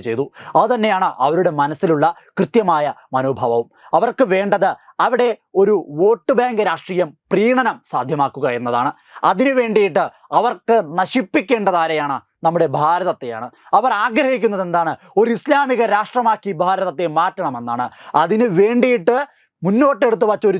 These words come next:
ചുവടുവയ്പ്പാണ് സത്യത്തിൽ ഈ പറയുന്ന അശോക സ്തംഭത്തെ ഇത്തരം നീചമായ ഒരു പ്രവൃത്തിയിലൂടെ അവഹേളിച്ചിരിക്കുന്നത്. ഇതിന് കൃത്യമായ നടപടികൾ കേന്ദ്ര സർക്കാർ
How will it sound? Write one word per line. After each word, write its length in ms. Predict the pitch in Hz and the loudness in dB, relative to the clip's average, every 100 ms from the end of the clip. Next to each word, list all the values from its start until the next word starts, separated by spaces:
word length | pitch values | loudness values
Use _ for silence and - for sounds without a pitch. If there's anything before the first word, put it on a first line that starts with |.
| - | -2
ചുവടുവയ്പ്പാണ് 680 | 208 247 285 233 190 196 180 | 0 0 2 0 0 -2 -2
സത്യത്തിൽ 320 | 190 170 165 160 _ - | -6 -4 -4 -4 _ -2
ഈ 40 | 240 254 | 0 2
പറയുന്ന 360 | 202 196 190 175 - 170 | 0 0 -2 -4 -4 -6
അശോക 340 | - 220 202 - | 0 -2 -2 -4
സ്തംഭത്തെ 440 | 185 170 139 190 - - - - 190 | -4 -2 -2 -2 -4 -10 -18 -6 -6
ഇത്തരം 380 | - 320 262 214 190 | 0 0 2 0 0
നീചമായ 540 | 233 240 262 202 190 175 | 2 2 0 0 0 -2
ഒരു 100 | 170 - | -2 -2
പ്രവൃത്തിയിലൂടെ 680 | 170 196 190 208 180 165 156 - - 139 | -2 -2 -2 -2 0 0 -2 -4 -6 -2
അവഹേളിച്ചിരിക്കുന്നത്. 840 | 160 160 135 113 113 113 131 143 - _ _ - 160 | 0 0 -2 -4 -14 -8 -2 -2 -2 _ _ -4 0
ഇതിന് 220 | 190 190 - _ 196 | 0 0 -4 _ -4
കൃത്യമായ 460 | - 277 247 226 202 | 0 0 2 0 0
നടപടികൾ 400 | 185 180 175 170 131 175 | -2 -2 0 -2 -2 -4
കേന്ദ്ര 220 | 175 180 180 | -2 -2 -4
സർക്കാർ 240 | 151 | -2